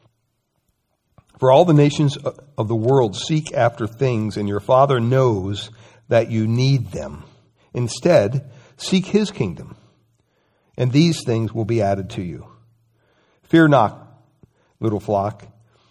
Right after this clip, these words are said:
for it is your Father's good pleasure to give you the kingdom. Sell your possessions and give to the needy. Provide yourselves with money bags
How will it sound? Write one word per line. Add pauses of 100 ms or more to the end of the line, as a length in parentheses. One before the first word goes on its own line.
(1500)
for
it
is
your
Father's
good (380)
pleasure (380)
to
give
you (240)
the
kingdom. (720)
Sell
your
possessions
and
give (120)
to
the
needy. (560)
Provide
yourselves
with
money
bags